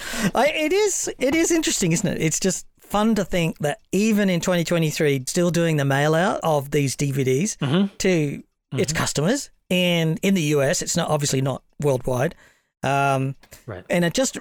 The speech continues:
Speaker 1: reminds me that closing down old, profitable businesses just doesn't happen. They just run forever. So, you know, they might not be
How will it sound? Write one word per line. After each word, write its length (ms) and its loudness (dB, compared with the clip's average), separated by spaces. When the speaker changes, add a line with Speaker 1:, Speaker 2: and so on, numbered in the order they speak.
Speaker 1:
reminds 580 2
me 140 2
that 280 -2
closing 460 2
down 420 2
old, 480 0
profitable 640 0
businesses 720 0
just 240 -6
doesn't 300 0
happen. 320 0
They 80 2
just 220 -2
run 280 0
forever. 460 -2
So, 400 0
you 100 0
know, 160 2
they 160 2
might 240 2
not 240 0
be 360 2